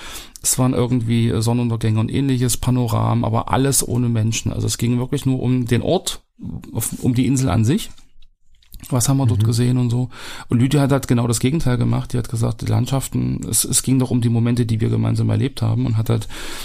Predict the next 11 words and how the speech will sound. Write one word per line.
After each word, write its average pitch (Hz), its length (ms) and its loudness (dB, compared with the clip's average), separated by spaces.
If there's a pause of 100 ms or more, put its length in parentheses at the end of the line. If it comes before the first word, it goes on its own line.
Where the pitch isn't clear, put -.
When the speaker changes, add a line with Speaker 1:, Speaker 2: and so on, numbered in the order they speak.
(240)
Speaker 1:
ähm, 117 300 4
Momente 120 460 4
im 127 120 2
Prinzip 117 300 -2
in 120 100 2
diesem 120 200 0
Fotobuch 123 420 -2
drin 127 180 0
gehabt 120 460 -2 (180)
mit 120 180 2
uns. 113 400 2